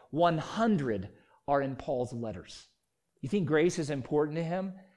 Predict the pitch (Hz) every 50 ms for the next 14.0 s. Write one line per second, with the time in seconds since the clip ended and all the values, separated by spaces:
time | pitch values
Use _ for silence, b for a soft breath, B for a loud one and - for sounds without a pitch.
0 | b b b - 175 185 - - - - 220 233 247 233 196 123 104 90 - -
1 | - b b b b b b b - 233 233 226 240 254 254 214 240 240 196 220
2 | 196 175 165 170 175 151 139 131 135 156 b b b b b b b - 196 165
3 | 160 151 143 143 - 196 180 175 - 233 220 208 196 - 202 175 175 180 208 226
4 | - - - 208 208 180 190 170 - - 185 185 190 - - 160 127 165 151 143
5 | 127 165 170 - - - - - 180 151 170 156 123 - - - - 196 196 202
6 | 202 151 165 156 135 139 156 151 151 - 156 143 - - - 170 165 170 170 139
7 | 113 95 90 95 - _ _ _ _ _ _ _ _ _ _ _ _ _ _ -
8 | - 135 - - 165 165 160 - 196 190 196 190 - 208 190 165 - - 180 185
9 | 190 180 - - 175 151 - 165 143 151 143 139 - 170 175 202 196 196 190 156
10 | - 160 147 147 127 - 156 156 151 147 143 139 - 160 143 127 - 147 135 120
11 | - 156 147 151 151 127 - B B B B B - - - - - 196 202 196
12 | 170 131 - - 196 180 170 165 156 - - - - 151 151 143 139 143 147 170
13 | 175 185 185 175 175 156 151 147 139 143 151 165 180 196 196 185 165 123 101